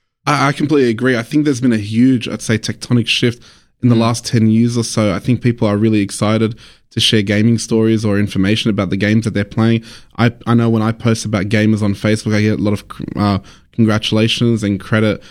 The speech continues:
Speaker 1: from people that I was afraid to share that information when I was in high school. So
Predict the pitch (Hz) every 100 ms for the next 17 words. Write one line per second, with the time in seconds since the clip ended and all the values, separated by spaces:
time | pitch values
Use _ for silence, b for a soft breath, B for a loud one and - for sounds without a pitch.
0 | B _ 117 107 120 117 113 104 101 107
1 | - 113 113 104 113 107 104 101 101 101
2 | 104 - 98 95 95 101 101 104 - 101
3 | 95 98